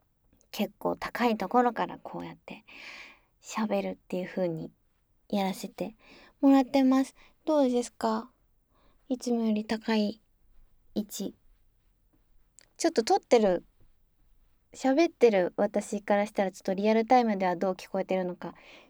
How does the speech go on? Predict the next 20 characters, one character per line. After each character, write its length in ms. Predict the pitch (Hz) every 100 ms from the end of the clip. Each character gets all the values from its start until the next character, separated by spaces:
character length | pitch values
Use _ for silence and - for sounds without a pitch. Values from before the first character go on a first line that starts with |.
| -
よ 100 | 202
く 80 | 180
わ 80 |
か 140 | 165 196
ん 60 |
な 60 | 175
い 40 |
ん 20 | 170
で 80 |
す 100 | 170 -
け 100 | -
ど。 220 | 165 160 _ - - -
<laughs> 960 | 226 - - - 254 247 262 - - _ _ _ _ _ _ _ _ _ - - - - - - - - -
な 100 | 220
ん 40 |
か 100 | 202 -
こ 300 | 180 175 -
う、 180 | _ 208
頭 380 | 202 202 202 196
の 320 | 196 196